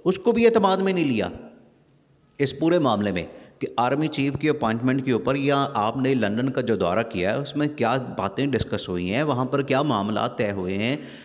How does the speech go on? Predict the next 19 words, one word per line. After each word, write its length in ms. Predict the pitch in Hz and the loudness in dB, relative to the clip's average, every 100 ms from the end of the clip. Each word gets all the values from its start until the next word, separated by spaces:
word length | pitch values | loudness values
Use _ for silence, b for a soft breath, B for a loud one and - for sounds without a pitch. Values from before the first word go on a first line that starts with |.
| B | B
किस 220 | 180 175 131 | 0 2 2
नाम 240 | 120 147 | 2 2
के 120 | 135 | 0
ऊपर 180 | 139 135 | 0 0
आखिरकार 460 | 113 - 120 120 117 | 0 0 -2 -2 -2
फाइनल 280 | 104 92 110 | -2 0 -2
किया 280 | 113 95 107 | -2 0 0
आपने, 340 | 98 - 101 117 160 B B B | 0 0 0 0 -2 B B B
समरी 300 | 135 139 151 | 0 2 2
कब 240 | 147 131 | 0 0
मूव 200 | 120 110 113 | 0 0 0
करनी 320 | 117 98 104 95 | 0 0 0 0
है, 220 | 101 123 - B B | 0 -2 -6 B B
किस 220 | 165 160 156 | -2 0 -2
वक्त 180 | 147 | -2
ये 80 | 135 | 0
प्रोसेस 400 | 135 107 98 127 | 0 -2 -2 -2
शुरू 240 | - 113 104 | -2 -2 0
होगा, 400 | 92 - 98 | 0 0 0